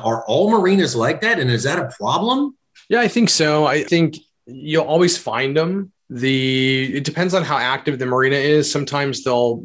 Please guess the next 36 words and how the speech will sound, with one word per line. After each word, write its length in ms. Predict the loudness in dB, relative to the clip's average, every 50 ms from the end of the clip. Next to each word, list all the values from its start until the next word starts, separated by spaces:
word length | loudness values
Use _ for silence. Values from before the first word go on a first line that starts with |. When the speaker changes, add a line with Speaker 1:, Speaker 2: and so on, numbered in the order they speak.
| -12 -14 -8
Speaker 2:
you 140 | -4 -2
know, 300 | -2 -2 -2 -4 -6 -10 -12 -14 -12
have 180 | -6 -6 -4 -4
an 140 | -4 -6 -4
annual 460 | -4 -2 -2 0 4 4 4 4 4
inspection. 460 | 2 -2 -4 -4 -6 -6 -6 -6 -8
Like 140 | -8 -8 -6
in 140 | -6 -2 0
Newport 400 | 0 0 2 2 0 0 0 -4
Beach, 360 | -8 -8 -6 -8 -8 -6 -2
there's 220 | -2 -2 0 0 0
a 160 | -2 -2 -4 -4
annual, 720 | -2 -2 0 2 2 2 4 4 4 2 0 -2 -4 -12 -20 -20 -20 -20 _ _ _ -8
um, 280 | -4 -2 -2 0 -2 -2
an 80 | -4 -4
annual 340 | -2 0 2 4 4 4 4
requirement 540 | 2 0 -2 -4 -2 -2 0 0 -2 -2 -2
that 160 | -2 -2 0
your 140 | 0 -2 0
boat, 380 | 0 -2 0 0 0 0 0
in 120 | -2 -2 -2
order 220 | 0 0 0 0
to 80 | 0 -2
stay 340 | -2 -2 0 0 0 0
in 240 | 0 -2 -4 -6 -4
Newport 360 | -4 -6 -4 -4 -4 -4 -2
Beach, 340 | 0 0 2 2 0 0 -2
has 280 | -2 -2 -4 -4 -4 -6
to, 200 | -6 -6 -6 -4 -4
under 320 | -2 0 2 2 4 2
its 180 | 2 0 -4 -8 -4
own 320 | -2 0 2 2 2 0
power, 560 | -2 -4 -4 -2 -2 -2 -4 -6 -10 -10 -12 -14 _ _ _ _ _ _ _ _ -16 -16 -16 -16 -16 -20 -18 -10 -6
leave 420 | -4 -2 -2 0 0 0 0 0
the 80 | 0 2
marina, 580 | 4 4 2 2 0 -2 -4 -4 -6 -8 -10